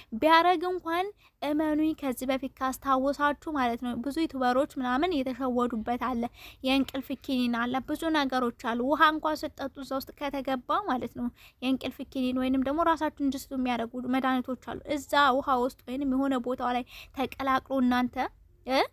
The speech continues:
መጠጥ አይደለም ኖርማል ነው ብላችሁ ውሃ ጠጥታችሁ እንኳን ማለት ነው፣ ራሳችሁን ላታውቁ ትችላላችሁ። በዛን ሰዓት መረጃ ኦር ፎቶ የሆነ ነገር ሊይዙ ይችላሉ። እንዴ አሁን በቅርብ ራሱ ከአረብ ሀገር የገባችው እህታችን እንደዛ አይደል እንዴ የተደረገችው?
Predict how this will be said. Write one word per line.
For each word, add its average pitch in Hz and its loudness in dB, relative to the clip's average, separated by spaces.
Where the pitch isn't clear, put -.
መጠጥ 294 0
አይደለም 240 0
ኖርማል 277 4
ነው 233 -2
ብላችሁ 254 0
ውሃ 285 2
ጠጥታችሁ 285 -6
እንኳን 339 0
ማለት 269 -2
ነው፣ 262 -4
ራሳችሁን 294 0
ላታውቁ 254 -2
ትችላላችሁ። 208 -6
በዛን 254 0
ሰዓት 277 -2
መረጃ 247 0
ኦር 247 0
ፎቶ 262 0
የሆነ 320 8
ነገር 277 4
ሊይዙ 254 2
ይችላሉ። - -8
እንዴ 262 0
አሁን 330 2
በቅርብ 302 0
ራሱ 294 2
ከአረብ 269 2
ሀገር 262 2
የገባችው 240 -6
እህታችን 247 -8
እንደዛ 262 2
አይደል 359 4
እንዴ 339 0
የተደረገችው? 247 -6